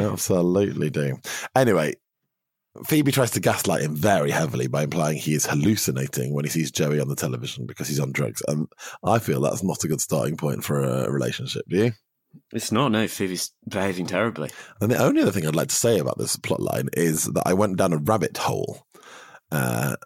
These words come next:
Speaker 2: based on the other bit of the plot actually in part one. But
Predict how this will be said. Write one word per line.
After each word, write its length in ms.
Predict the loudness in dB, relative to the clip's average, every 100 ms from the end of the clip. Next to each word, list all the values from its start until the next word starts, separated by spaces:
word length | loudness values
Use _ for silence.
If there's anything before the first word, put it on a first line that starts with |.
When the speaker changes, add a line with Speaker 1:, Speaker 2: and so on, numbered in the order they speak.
| _ -8 -6 -6 -6 -6
Speaker 2:
based 300 | 2 2 4
on 160 | 0 0 -6 -8 -2
the 140 | 4 6
other 200 | 6 4
bit 180 | 2 0
of 260 | -2 -4
the 100 | -8
plot 260 | -2 -2 0
actually 300 | -2 -2 0
in 140 | -2 0
part 240 | -2 2
one. 340 | 2 2 -2 -12 _ -20 -20 -14
But 280 | 0 2 2